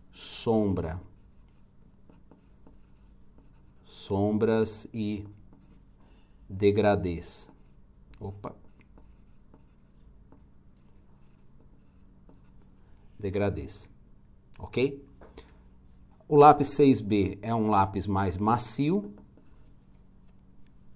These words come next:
e escuro. E o lápis H B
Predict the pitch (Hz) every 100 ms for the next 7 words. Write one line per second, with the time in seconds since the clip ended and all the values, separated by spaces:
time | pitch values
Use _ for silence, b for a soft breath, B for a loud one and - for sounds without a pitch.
0 | - - - - - - 107 113 139 -
1 | - - - - - 113 - - - 117
2 | 139 170 202 - - - - - - -
3 | - - - - - - - - - -
4 | - - - - - - - - - -
5 | - - - - - - - - - -
6 | - - - b b b - 147 185 156
7 | 120 113 107 110 117 127 131 127 143 156